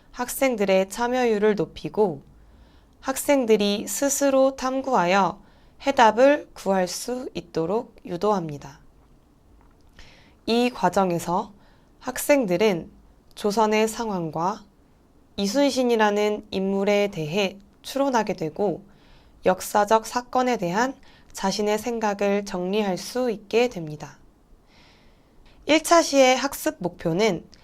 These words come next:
에이아이 프로그램을 활용하는 방법을 알고 임진왜란이 일어나기 전 상황에 대해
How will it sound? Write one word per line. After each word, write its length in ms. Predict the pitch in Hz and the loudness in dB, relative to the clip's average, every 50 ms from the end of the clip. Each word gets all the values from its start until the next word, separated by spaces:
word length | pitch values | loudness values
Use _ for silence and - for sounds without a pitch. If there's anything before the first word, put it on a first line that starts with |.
| - - _ _ - - - | -20 -20 _ _ -12 -2 2
에이아이 600 | 196 214 226 240 247 240 233 233 233 233 233 233 | 4 4 6 6 6 6 6 4 4 2 0 -2
프로그램을 840 | - 285 285 294 294 285 269 240 233 226 220 226 226 226 233 233 | -2 2 4 4 6 6 6 4 4 4 4 4 4 2 2 0
활용하는 680 | 254 269 277 269 269 254 247 233 233 240 240 240 240 220 | 0 2 2 2 2 2 0 0 0 0 0 0 -2 -6
방법을 680 | - 185 175 175 165 180 180 180 185 185 185 190 - | -8 -6 -6 -2 -2 -2 -2 0 -2 -2 -2 -4 -4
알고 600 | - - 151 156 151 - - 160 196 247 - - - - - - - - - - - - - | -8 -6 -6 -6 -6 -4 -4 -2 -2 -4 -6 -10 -20 -20 -20 -20 -20 -20 -20 -20 -14 -4 0
임진왜란이 840 | 220 220 226 220 220 269 262 247 226 214 208 208 202 208 214 220 220 | 0 2 2 2 0 0 2 2 2 4 2 2 2 2 2 2 2
일어나기 580 | 220 202 196 202 208 202 190 185 170 175 170 | 0 0 0 2 2 2 0 -2 -2 -4 -4
전 320 | - 214 214 233 254 262 - | 0 0 0 0 0 -4 -10
상황에 600 | - - - 262 262 262 262 269 269 269 269 262 | -14 -8 -4 0 2 2 4 4 4 2 2 0
대해 460 | - 180 170 165 208 233 247 - - | -4 -8 -4 0 0 0 0 -2 -8